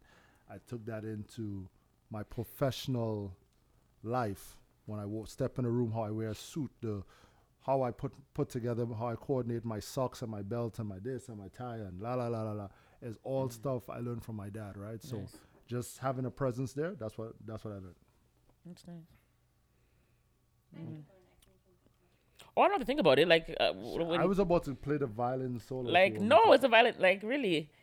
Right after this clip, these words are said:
Speaker 2: So when I was eight years old, my mom used to put me on B W I A by myself to go to Trinidad. And you remember Trinidad? You guys,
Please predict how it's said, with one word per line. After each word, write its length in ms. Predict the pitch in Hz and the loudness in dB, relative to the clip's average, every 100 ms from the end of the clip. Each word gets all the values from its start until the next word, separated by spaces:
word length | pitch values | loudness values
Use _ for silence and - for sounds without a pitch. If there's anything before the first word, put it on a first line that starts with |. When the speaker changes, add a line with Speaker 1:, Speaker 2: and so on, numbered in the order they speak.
| _ _ | _ _
Speaker 2:
So 240 | - 185 | 6 8
when 120 | 180 | 8
I 40 | 185 | 6
was 100 | 185 | 4
eight 100 | 185 | 2
years 180 | 180 170 | 2 4
old, 300 | 180 170 170 170 | 6 4 2 -2
my 140 | 143 | 0
mom 240 | 143 147 | 2 0
used 140 | 151 - | -2 -6
to 60 | |
put 140 | - 143 | -6 0
me 80 | 139 | 2
on 320 | 135 131 - - | 2 -2 -12 -6
B 80 | 139 | 0
W 240 | 147 156 160 | 4 4 6
I 80 | |
A 320 | 151 139 208 202 | 6 4 0 -4
by 80 | 127 | -4
myself 420 | 139 160 143 185 - _ _ _ _ _ - | -4 -2 -2 -2 -8 _ _ _ _ _ -14
to 80 | - | -4
go 240 | 127 131 | 0 0
to 100 | 127 | -2
Trinidad. 640 | - 135 127 127 135 170 - | -6 -4 0 0 0 -2 -2
And 100 | 156 | 0
you 60 | |
remember 200 | 170 196 | 0 -2
Trinidad? 360 | 180 175 151 139 | -4 -2 0 2
You 60 | |
guys, 120 | 147 | 0